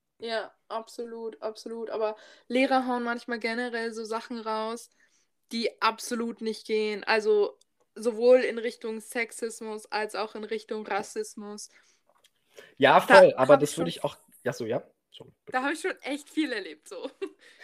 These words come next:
Speaker 2: Ja. Ey, was
Speaker 1: Aber
Speaker 2: ist
Speaker 1: ja.
Speaker 2: einfach, also ich meine, LehrerInnen sind ja auch, sind ja auch Menschen und Menschen sind auch einfach, äh, viel ein bisschen kacke und halt sexistisch. Und ich glaube, das ist, hängt gar nicht so sehr damit zusammen, dass es LehrerInnen sind, sondern einfach, dass es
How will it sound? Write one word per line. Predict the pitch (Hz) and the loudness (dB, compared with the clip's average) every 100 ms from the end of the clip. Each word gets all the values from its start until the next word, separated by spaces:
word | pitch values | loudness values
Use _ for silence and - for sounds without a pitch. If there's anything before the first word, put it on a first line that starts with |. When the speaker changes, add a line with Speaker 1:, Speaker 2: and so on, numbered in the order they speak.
| - _ | -20 _
Speaker 2:
Ja. | 170 165 - _ _ _ _ _ _ _ _ _ _ _ _ _ _ | -6 -6 -8 _ _ _ _ _ _ _ _ _ _ _ _ _ _
Ey, | 139 151 | -2 -2
was | 160 180 | -2 -8
Speaker 1:
Aber | 254 | -4
Speaker 2:
ist | |
Speaker 1:
ja. | 254 - - | -6 -8 -14
Speaker 2:
einfach, | 147 147 - - | -2 -2 -2 -2
also | 143 139 | -2 -2
ich | - | -2
meine, | 147 147 | 2 4
LehrerInnen | 143 165 143 156 143 | 4 4 4 4 -2
sind | 143 143 | 0 2
ja | 135 | 4
auch, | 143 - _ | 2 0 _
sind | 131 135 131 | -4 -2 0
ja | 117 | 2
auch | 139 - | 0 0
Menschen | 127 - 117 | -2 0 -6
und | 117 | -2
Menschen | 110 127 139 | 0 2 0
sind | 131 127 - | 2 2 4
auch | 135 131 | 4 4
einfach, | - 127 127 - - - | 2 6 6 4 -8 4
äh, | 123 120 | 8 8
viel | - - 123 127 120 139 - _ _ _ _ _ - - | 4 6 8 10 6 0 -10 _ _ _ _ _ -20 -2
ein | 120 | 6
bisschen | 113 - 123 120 135 - _ _ - | 6 8 8 8 2 -2 _ _ -10
kacke | - 131 117 123 - - | 0 6 6 4 -4 -6
und | - | 4
halt | 104 101 | 4 4
sexistisch. | - - 127 101 98 - - - | -4 -2 0 0 -2 -6 -12 -2
Und | 113 | 0
ich | - | 8
glaube, | 113 117 110 | 10 12 10
das | 113 - | 6 0
ist, | - - | -6 2
hängt | 120 - | 2 8
gar | 110 | 8
nicht | 113 - | 8 4
so | 107 | 6
sehr | 110 107 | 8 10
damit | 107 110 | 6 2
zusammen, | 107 110 110 | 4 6 6
dass | 104 - | 4 2
es | - | 2
LehrerInnen | 110 120 117 120 | 6 8 8 6
sind, | 117 110 | 4 4
sondern | 107 104 104 | 6 6 4
einfach, | - - 104 | 0 2 2
dass | - 101 | 4 2
es | 98 - - | 0 -2 -8